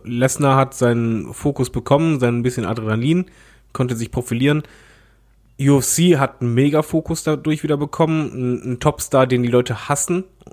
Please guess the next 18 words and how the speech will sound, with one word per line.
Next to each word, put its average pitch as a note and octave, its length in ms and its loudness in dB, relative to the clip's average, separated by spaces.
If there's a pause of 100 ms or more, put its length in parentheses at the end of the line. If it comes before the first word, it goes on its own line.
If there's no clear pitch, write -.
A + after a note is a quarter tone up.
und B2+ 260 -4
halt A#2+ 280 0
dafür B2 220 -2
bezahlen, B2 480 2
damit B2 200 -2
sie A#2+ 120 0
halt A#2 480 0 (200)
den A#2 140 -4
Kampf A#2 300 -8
sehen, A#2 440 0 (320)
wo A#2+ 100 2
er A2+ 40 4
möglichst A#2 320 -2
verliert. A2+ 380 0 (380)
W A#2+ 160 2
W A#2 60 4
E B2 220 4
hat C3 180 -2